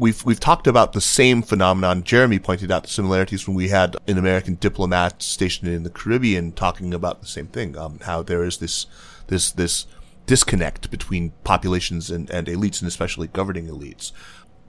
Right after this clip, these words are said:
Can you talk about the major inflection points in the development of this trend? When did, when did you start taking notice of this, and what seems to have,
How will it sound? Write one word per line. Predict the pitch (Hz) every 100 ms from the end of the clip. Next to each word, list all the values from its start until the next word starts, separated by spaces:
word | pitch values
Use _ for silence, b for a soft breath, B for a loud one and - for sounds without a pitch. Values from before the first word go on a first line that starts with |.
| - - - -
Can | 175
you | 262
talk | - 247
about | 190 147 107 -
the | 104
major | 101 98 101 110
inflection | 95 - 104 - 90
points | 90 85 -
in |
the | 90
development | 82 82 92 92 92 87
of | 80
this | 90 -
trend? | - - 82 87
When | 117 165
did, | 147 117 -
when | 117
did | 131 131
you | 117
start | - 98
taking | - 98 101
notice | 92 92 92
of | 87
this, | 90 -
and | 90
what | 92 104
seems | - 110 101
to | -
have, | 87